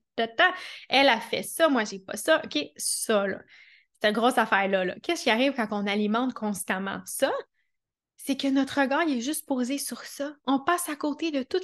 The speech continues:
le reste. On passe à côté de tout ce qui fonctionne, tout ce qu'on a de beau, tout ce qu'on a à offrir, tout ce qui est wow. On passe à côté de notre magie. On, on n'assume pas qu'est-ce qu'on a à offrir. Puis on pense que tout est un problème à résoudre.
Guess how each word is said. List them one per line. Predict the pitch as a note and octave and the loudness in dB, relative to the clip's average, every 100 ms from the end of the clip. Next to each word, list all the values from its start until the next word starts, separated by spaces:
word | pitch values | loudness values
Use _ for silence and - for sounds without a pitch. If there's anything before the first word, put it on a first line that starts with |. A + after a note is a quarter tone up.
| C4+ | -2
le | |
reste. | A#3 D4 D#4 - | -2 -4 -8 -4
On | C4+ | -2
passe | C4 E4+ | 0 0
à | D4+ | -2
côté | D4+ D#4 D#4+ | -4 -4 -2
de | C4+ | -4
tout | - | -6
ce | D#4+ | -12
qui | - | -12
fonctionne, | - C4 - E4 D#4 | -6 -6 -4 -6 -4
tout | D#4+ | -4
ce | D4+ | -2
qu'on | C#4+ C4 | 0 0
a | C4+ | 0
de | A#3 | 0
beau, | A#3+ D4+ E4 | 2 0 0
tout | C#4+ | -4
ce | - | -4
qu'on | C#4 | -2
a | C#4 | 0
à | C4 | 0
offrir, | B3 - F4 D#4+ | 0 -4 -4 -4
tout | C#4+ | -6
ce | - | -4
qui | D4+ | -2
est | |
wow. | C4+ D#4 F#4 D4+ A3 - - - - - _ | 2 2 2 0 -6 -10 -20 -20 -20 -20 _
On | C4+ | 2
passe | E4+ E4+ | 2 2
à | E4 | 2
côté | D4+ D4 | 0 -2
de | E4 | -2
notre | C#4+ D4 | -4 0
magie. | D4+ D4 D#4 | -2 0 -2
On, | C#4 C4+ | -2 -2
on | B3 C#4 | 0 2
n'assume | C#4 C4+ - B3+ | 2 0 -2 -2
pas | D4 E4+ | -2 -4
qu'est-ce | C#4+ - | -4 -2
qu'on | B3+ B3+ | -2 0
a | C4 | 0
à | |
offrir. | B3 - D4 D4 - - - | 0 -2 -4 -4 -8 -20 -2
Puis | C4+ | 0
on | A#3+ | 4
pense | C4+ C#4 | 2 2
que | |
tout | A3+ C4+ B3 | -2 -2 -4
est | A3+ | -4
un | G3 | -6
problème | - F#3+ G3 G#3+ | -6 -4 -4 -4
à | |
résoudre. | F3+ F3+ F#3+ G3+ | -6 -8 -10 -12